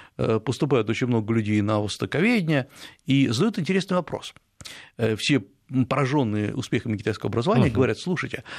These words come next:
Speaker 1: а вот, может быть, сразу имеет смысл в Китай ехать, изучить там китайский язык, получить образование?» Нет, вот это как раз, э, совсем другая история.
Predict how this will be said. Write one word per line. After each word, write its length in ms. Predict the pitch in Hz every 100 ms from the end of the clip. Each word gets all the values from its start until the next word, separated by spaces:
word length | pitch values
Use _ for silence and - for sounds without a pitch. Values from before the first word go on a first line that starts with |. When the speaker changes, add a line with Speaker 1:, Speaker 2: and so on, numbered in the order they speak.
| - -
Speaker 1:
а 100 | -
вот, 220 | 123 151 -
может 320 | 117 180 165
быть, 120 | 170
сразу 280 | 175 175 170
имеет 240 | 180 175
смысл 300 | - 165 165
в 80 | 147
Китай 320 | - 175 320
ехать, 240 | 185 113 104
изучить 320 | 123 - 127
там 120 | 107
китайский 440 | 98 - 107 - 117
язык, 300 | 143 262 -
получить 360 | 123 117 131
образование?» 580 | 117 113 120 165 190 156 - - - _ _ -
Нет, 420 | 117 120 104 - -
вот 220 | 113 -
это 280 | - - -
как 180 | 110 95
раз, 300 | 160 180 - - - - - - _
э, 720 | - 120 117 113 - - 95 -
совсем 400 | 120 - 185 131
другая 340 | 110 113 123
история. 560 | 131 117 - 117 104